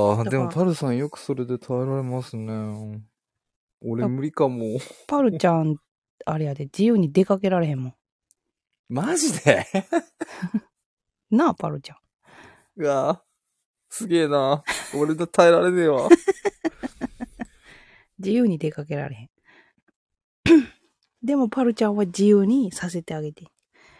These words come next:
Speaker 1: 「私、キャバとガールズバーは禁止してる。」あ、そうなんや。だからこっそりコメントしてるって。<laughs> 耐えてない。<laughs> なるほどな。<laughs> なるほど、なるほど。
Speaker 2: えー、だってそれってさ、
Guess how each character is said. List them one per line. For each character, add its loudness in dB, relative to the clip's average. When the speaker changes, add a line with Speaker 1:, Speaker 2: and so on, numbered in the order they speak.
Speaker 1:
「私、 -6
キ -10
ャ -6
バ -2
と -8
ガ -4
ー -2
ル -4
ズ -8
バ 0
ー 0
は -2
禁 -4
止 -14
し -20
て -8
る。」 -4
あ、 -2
そ 2
う 6
な 2
ん -2
や。 -8
だ -6
か -10
ら -4
こ -4
っ -6
そ -4
り -2
コ 0
メ 4
ン -2
ト -6
し -6
て -10
る -4
っ -6
て。 -4
<laughs> -10
耐 4
え 4
て 6
な 10
い。 6
<laughs> 6
な 10
る 4
ほ 2
ど 0
な。 -2
<laughs> -8
な 0
る -2
ほ -2
ど、 0
な 0
る -2
ほ -4
ど。 -10
Speaker 2:
え -6
ー、 -8
だ -6
っ -12
て -14
そ -10
れ -6
っ -6
て -10
さ、 -8